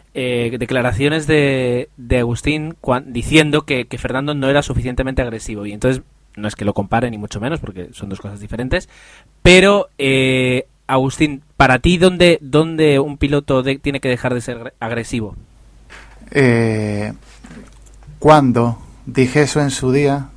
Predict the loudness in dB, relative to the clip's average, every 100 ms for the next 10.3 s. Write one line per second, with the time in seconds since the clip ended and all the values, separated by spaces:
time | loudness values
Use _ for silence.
0 | -12 -4 -2 -2 -2 0 -2 -2 0 2
1 | 4 6 6 4 2 0 0 2 4 4
2 | 4 2 4 4 6 6 6 4 2 0
3 | -6 -20 -20 -16 -2 0 0 -2 2 4
4 | 4 4 -2 -4 -8 -20 -10 -8 -6 -6
5 | -8 -6 -4 -4 -2 -2 -2 0 0 2
6 | 2 2 0 0 0 -2 -10 -20 -20 -20
7 | -16 -4 0 2 2 0 0 -4 -4 -2
8 | 0 2 0 -2 -4 -4 -6 0 2 4
9 | 4 6 4 4 4 6 6 6 4 2
10 | 2 -2 -4